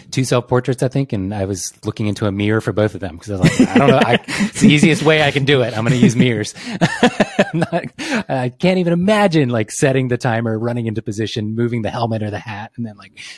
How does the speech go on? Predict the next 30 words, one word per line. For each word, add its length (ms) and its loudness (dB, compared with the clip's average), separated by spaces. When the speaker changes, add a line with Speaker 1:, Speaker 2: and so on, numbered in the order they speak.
Speaker 1:
putting 200 -2
yourself 360 -6
there. 320 -18
Speaker 2:
Yeah, 320 2
Speaker 1:
It's 20 -20
Speaker 2:
yeah. 320 2
Speaker 1:
<laughs> 40 -14
Speaker 2:
It's, 580 -2
it's 160 2
interesting, 680 0
but 180 0
it, 180 -2
it, 180 0
it, 240 0
it 140 0
solves 280 2
the 80 -2
problem 460 2
of, 240 0
one, 240 2
not 240 0
having 340 0
any 180 -2
pictures 360 -4
of 80 -2
myself 500 -2
to 120 -4
document, 600 -2
you 140 0
know, 240 -4